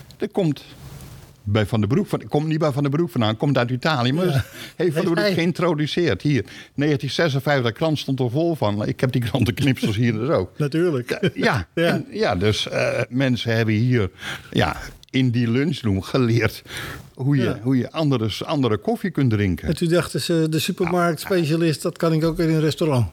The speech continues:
Speaker 1: Hij wilde dat restaurant overnemen. Dat restaurant was veel te duur, zei hij. En, eh, dus, eh, d-, hij had het overgenomen.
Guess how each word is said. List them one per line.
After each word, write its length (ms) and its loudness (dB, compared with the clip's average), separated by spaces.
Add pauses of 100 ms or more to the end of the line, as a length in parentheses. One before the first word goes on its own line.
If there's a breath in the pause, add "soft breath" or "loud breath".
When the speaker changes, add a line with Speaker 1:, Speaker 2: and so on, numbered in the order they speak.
Speaker 1:
Hij 320 0
wilde 260 2
dat 200 0
restaurant 640 2
overnemen. 460 0
Dat 100 0
restaurant 360 0
was 120 0
veel 160 0
te 120 -2
duur, 260 2
zei 220 0
hij. 160 -2 (720 loud breath)
En, 500 4 (220)
eh, 60 2 (560 loud breath)
dus, 360 2
eh, 80 2 (200)
d-, 160 -6 (160)
hij 200 0
had 100 2
het 120 -6
overgenomen. 760 0